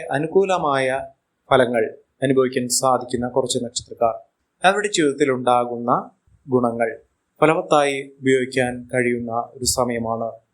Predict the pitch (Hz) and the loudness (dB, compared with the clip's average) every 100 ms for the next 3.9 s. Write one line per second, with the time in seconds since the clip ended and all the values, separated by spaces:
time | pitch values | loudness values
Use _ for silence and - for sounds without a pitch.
0 | _ _ 151 160 127 117 123 123 113 151 | _ _ 0 0 0 -4 -2 0 0 0
1 | 156 - 127 127 120 127 113 117 110 - | -4 -2 -2 -2 0 0 0 -4 -4 -6
2 | - _ _ _ 175 190 202 196 - 160 | -12 _ _ _ 0 0 -2 -4 0 0
3 | 165 165 175 165 151 143 135 127 | -2 2 2 4 2 2 0 2